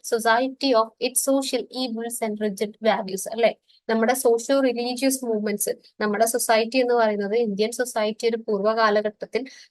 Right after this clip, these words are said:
വളരെ ഒരു സൂപ്പർസ്റ്റിഷ്യസ് ആയിട്ടുള്ള അല്ലെങ്കിൽ ഒരു സോഷ്യൽ ഈവിൾസും റിജിഡ് ആയിട്ടുള്ള ഒരുപാട് വാല്യൂസും ഒക്കെ കൊണ്ടു നടന്നിരുന്ന ഒരു സമൂഹമായിരുന്നു നമ്മുടേത്. അപ്പൊ അത്തരത്തിലുള്ള റിജിഡ് ആയിട്ടുള്ള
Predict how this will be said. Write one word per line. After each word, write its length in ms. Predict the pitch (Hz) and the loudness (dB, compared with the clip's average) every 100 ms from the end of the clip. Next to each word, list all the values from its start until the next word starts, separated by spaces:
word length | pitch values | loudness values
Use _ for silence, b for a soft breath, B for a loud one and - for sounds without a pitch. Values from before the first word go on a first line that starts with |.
| - | 0
വളരെ 320 | 214 233 285 311 | 2 4 4 4
ഒരു 100 | 294 294 _ - | 0 -4 _ -8
സൂപ്പർസ്റ്റിഷ്യസ് 960 | 269 269 254 233 - - 269 269 269 262 226 | -4 -4 -6 -10 -16 -6 -6 -4 -4 0 2
ആയിട്ടുള്ള 440 | 226 247 226 214 233 - | 2 0 0 -2 -2 -2
അല്ലെങ്കിൽ 300 | 247 240 247 262 240 | -2 0 -2 -6 -8
ഒരു 80 | - | -2
സോഷ്യൽ 300 | 254 254 294 247 233 | -2 -2 -4 -8 -8
ഈവിൾസും 580 | 254 269 269 269 262 220 208 214 | -6 -4 -2 -2 -2 -4 -4 -6
റിജിഡ് 300 | 240 285 277 | -4 -2 0
ആയിട്ടുള്ള 280 | 262 247 247 240 | -2 -2 -4 0
ഒരുപാട് 260 | 233 240 240 | 0 0 0
വാല്യൂസും 600 | 214 233 240 262 269 - 262 | 0 0 -4 -10 -8 -4 -4
ഒക്കെ 140 | 240 - | -6 -6
കൊണ്ടു 200 | 233 220 220 | -4 -2 0
നടന്നിരുന്ന 420 | 226 214 214 208 214 | 0 0 -2 -2 -4
ഒരു 80 | 233 | -4
സമൂഹമായിരുന്നു 760 | 202 208 220 226 196 185 196 220 | -4 -4 -4 -6 -6 -6 -4 -4
നമ്മുടേത്. 400 | 202 196 190 - - b b - | -4 -4 -6 -6 -14 b b -6
അപ്പൊ 120 | 220 233 | 2 2
അത്തരത്തിലുള്ള 600 | 226 262 294 320 302 285 294 240 | 4 0 -2 -4 -4 -2 0 -2
റിജിഡ് 320 | 226 285 302 | -6 -2 0
ആയിട്ടുള്ള 300 | 294 294 | 0 -2